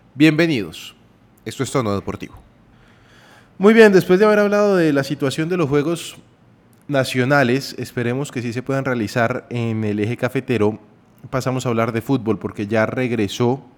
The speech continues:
el fútbol colombiano después de, pues, después de mucho tiempo. Ya estamos jugando la segunda fecha.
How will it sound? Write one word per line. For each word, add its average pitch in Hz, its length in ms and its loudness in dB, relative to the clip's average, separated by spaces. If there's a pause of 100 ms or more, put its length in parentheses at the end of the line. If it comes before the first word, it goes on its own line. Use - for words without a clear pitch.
(580)
el 107 120 -8
fútbol 120 420 -2
colombiano 110 720 0 (140)
después 107 420 -4
de, 107 600 -2 (100)
pues, 92 160 -12
después 87 280 -10
de 90 100 -8
mucho 92 220 -8
tiempo. 82 380 -8 (240)
Ya 98 180 -4
estamos 95 320 -10
jugando 92 320 -6
la 98 120 -6
segunda 92 800 -4
fecha. 123 380 -4